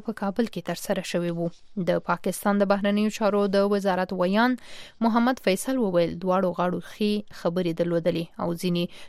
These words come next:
تړونونه هم وشول، خو د نور کار اړتیا هم شته.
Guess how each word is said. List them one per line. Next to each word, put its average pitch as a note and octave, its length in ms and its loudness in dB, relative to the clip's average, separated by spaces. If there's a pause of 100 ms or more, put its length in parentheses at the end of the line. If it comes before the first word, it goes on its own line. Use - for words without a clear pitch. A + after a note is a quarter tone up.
(140)
تړونونه G3 420 4 (140)
هم B3+ 120 2 (120)
وشول، E3+ 360 -2 (120)
خو F3 180 0
د F#3 160 2
نور A#3 180 4 (360)
کار A3+ 200 0 (440)
اړتیا G#3 280 0 (140)
هم C4+ 100 2 (140)
شته. - 180 -4